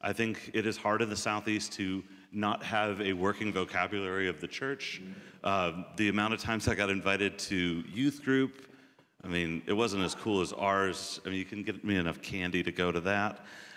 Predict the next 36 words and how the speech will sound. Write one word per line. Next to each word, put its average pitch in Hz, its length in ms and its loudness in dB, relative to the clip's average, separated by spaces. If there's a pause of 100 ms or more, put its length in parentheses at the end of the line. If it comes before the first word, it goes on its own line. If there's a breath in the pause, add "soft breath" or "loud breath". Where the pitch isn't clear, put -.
(120)
Um, 98 720 4
but, 117 440 2
but 113 140 2
certainly 147 320 0
had 120 180 2
opportunities 110 1040 0 (340 soft breath)
to 98 240 2
dabble 117 420 2
in 120 100 2
it 117 160 4
or 87 140 0
think 127 300 0
about 110 320 0
it 113 180 -2
or 92 100 -4
form 110 300 0
an 92 80 4
opinion 120 600 -2 (380 loud breath)
about 110 300 2
the 104 100 0
church, 117 360 0
but 107 120 2 (360)
to 120 100 -4
be 120 120 0
perfectly 120 480 2
honest, 104 300 2
did 110 100 0
not 98 160 2
want 104 120 0
a 101 40 0
whole 95 100 0
lot 87 180 2
to - 80 -10
do 127 160 4
with 117 160 0
it, 135 140 0